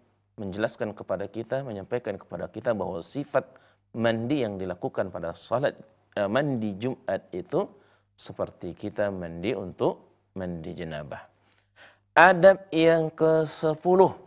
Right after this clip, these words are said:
Ini karena materinya agak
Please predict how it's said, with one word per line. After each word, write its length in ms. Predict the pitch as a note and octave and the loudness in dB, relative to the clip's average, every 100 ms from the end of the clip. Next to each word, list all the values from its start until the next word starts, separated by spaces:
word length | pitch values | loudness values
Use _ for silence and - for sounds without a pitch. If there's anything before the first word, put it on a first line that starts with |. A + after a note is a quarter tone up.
| _ _ _ _ _ _ _ _ _ _ _ _ _ _ _ - - - - _ - _ _ _ _ - - _ _ _ _ _ _ _ _ _ - | _ _ _ _ _ _ _ _ _ _ _ _ _ _ _ -20 -20 -20 -20 _ -20 _ _ _ _ -20 -20 _ _ _ _ _ _ _ _ _ -12
Ini 40 | F#2+ | 0
karena 240 | A2+ G2 | 2 2
materinya 640 | G2 F#2 G#2 G#2+ G#2 F2+ - | 0 0 0 0 0 -2 -4
agak 480 | - E2 E2+ E2 | -6 -6 -6 -6